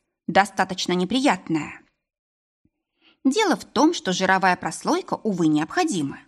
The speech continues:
В умеренном количестве, но обязательно нужна. Иначе вместо женщины получится Твигги.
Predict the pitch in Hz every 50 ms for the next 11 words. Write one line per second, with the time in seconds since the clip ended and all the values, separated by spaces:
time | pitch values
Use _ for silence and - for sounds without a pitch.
0 | _ _ _ _ _ _ _ - 170 185 220 208 202 196 190 190 185 175 175 -
1 | 160 151 160 247 370 - - 226 - - - - - - _ _ _ _ - 190
2 | 202 214 - 196 190 165 196 185 165 190 180 180 - 185 180 170 170 170 214 247
3 | - - 226 165 - - - _ _ _ _ _ _ _ _ - 214 208 202 190
4 | 190 190 190 - 196 170 190 196 196 202 - 165 147 160 175 240 302 392 - -
5 | - - 160 - - - _ _ _ _ _ - 190 196 190 185 180 - - 185
6 | - - 269 269 - 262 269 190 170 208 - - - -